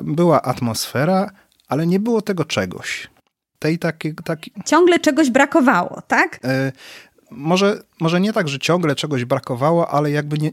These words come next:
Speaker 1: nie czuło się z takiego spełnienia. Nie czuło się, że robi się dobrą robotę. Nie czuło się, że, że pomaga się po prostu ludziom. A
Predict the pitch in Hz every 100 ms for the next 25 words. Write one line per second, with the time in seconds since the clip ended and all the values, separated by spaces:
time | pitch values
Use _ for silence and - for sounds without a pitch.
0 | - 180 165 156 196 185 160 165 - 160
1 | 160 165 - 151 147 120 95 - 127 135
2 | 190 190 - 151 151 156 156 160 156 151
3 | 143 139 135 107 - 107 127 - 175 165
4 | 175 147 147 - 139 147 - 151 160 165
5 | 123 - 117 120 131 - 135 131 135 98
6 | 95 - 113